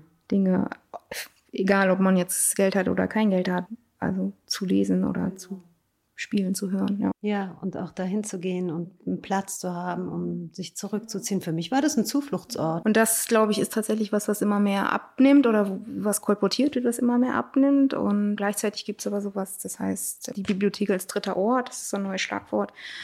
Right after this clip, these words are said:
Speaker 2: Mhm.
Speaker 1: dass man halt dahin kommt und da ist, also sein, ne, da sein, eben so ein Ort des Austauschs und so weiter und eben nicht nur die Bücher da ausleiht, sondern auch so da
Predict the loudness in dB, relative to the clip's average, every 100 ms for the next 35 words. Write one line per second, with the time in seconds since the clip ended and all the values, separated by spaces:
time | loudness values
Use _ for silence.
0 | -6 -4 -4 -4 -2 0 0 4 8 6
1 | 6 2 2 0 0 0 2 2 4 2
2 | -4 -12 -12 -12 -12 -10 -6 -4 -6 -2
3 | 2 6 8 8 8 6 4 2 2 4
4 | 6 4 0 0 2 4 2 4 2 0
5 | 0 0 0 -2 -2 -2 -4 -4 -4 -4
6 | -4 -6 -4 -2 -2 -2 -4 -2 -2 -2
7 | -4 -2 0 0 -2 -4 -8 -8 -10 -8
8 | -8 -8 -6 -6 -4 -4 -2 0 0 0
9 | -2 -6 -8 -8 -8 -8 -6 -4 -4 -6